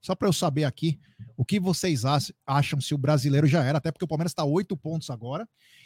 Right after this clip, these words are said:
E o Palmeiras tá em outras frentes. Tem Libertadores, tem Copa do Brasil. Uma coisa que eu acho, independentemente de já era ou não, tem que jogar o time titular todo jogo. E de três em três dias.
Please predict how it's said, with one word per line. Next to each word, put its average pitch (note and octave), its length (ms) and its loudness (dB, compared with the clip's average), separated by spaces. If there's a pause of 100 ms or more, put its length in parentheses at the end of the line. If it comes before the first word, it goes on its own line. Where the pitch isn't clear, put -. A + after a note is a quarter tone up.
E C#3+ 40 2
o B2+ 40 0
Palmeiras D3 340 4
tá F#3+ 140 0
em F3+ 60 4
outras D#3 280 0
frentes. G#3 480 -2 (340)
Tem B2+ 100 -2
Libertadores, B2+ 760 2
tem C3+ 140 0
Copa C3 240 -2
do A#2+ 80 -2
Brasil. A2+ 460 -2 (540)
Uma A#3+ 260 4
coisa F#3 400 4
que - 100 -2
eu B2 120 0
acho, D3+ 380 -4 (380)
independentemente D#3 840 0
de C3+ 140 0
já C3 240 0
era C#3 340 0 (200)
ou B2+ 140 -6
não, C3+ 300 -4 (840)
tem F#3 140 2
que - 100 -6
jogar E3+ 240 -2
o F3 60 0
time F3+ 220 -4
titular F3 360 -2
todo A3+ 280 4
jogo. A#2+ 260 -2 (1040)
E A3 120 2
de G3+ 120 0
três A3+ 260 2
em G#3 100 4
três F#3+ 240 -2
dias. A2+ 300 -8